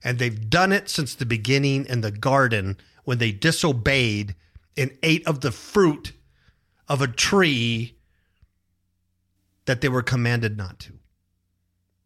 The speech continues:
because they listened to a reptile rather than the creator God. And we've been doing it ever since. Ever since.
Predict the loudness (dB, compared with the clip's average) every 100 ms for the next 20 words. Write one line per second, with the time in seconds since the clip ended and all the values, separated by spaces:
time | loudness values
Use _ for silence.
0 | _ _ -6 -4 -2 -2 0 -2 -2 -2
1 | -2 0 0 -2 -10 -10 -18 _ _ -20
2 | -20 _ _ _ _ _ _ _ _ -4
3 | 0 0 -2 -6 -8 -8 -8 -12 -14 -16
4 | -20 _ -20 -20 -20 -20 _ -2 0 2
5 | 4 4 4 0 -2 -4 -6 -14 -16 _
6 | _ -20 -20 -20 _ _ _ _ _ _
7 | _ _ _ _ _ _ _ _ -6 -6
8 | -6 -10 -12 -14